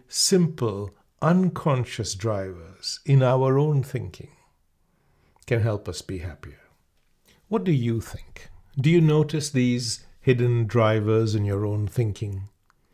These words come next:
How our mind takes what we have for granted, how it compares all the time, and how it seeks external approval before we can like ourselves.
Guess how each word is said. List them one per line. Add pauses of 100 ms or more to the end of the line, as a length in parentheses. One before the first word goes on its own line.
(280)
How
our
mind
takes
what
we
have
for
granted, (540)
how
it
compares
all
the
time, (440)
and
how
it
seeks
external
approval (400)
before (220)
we
can
like
ourselves.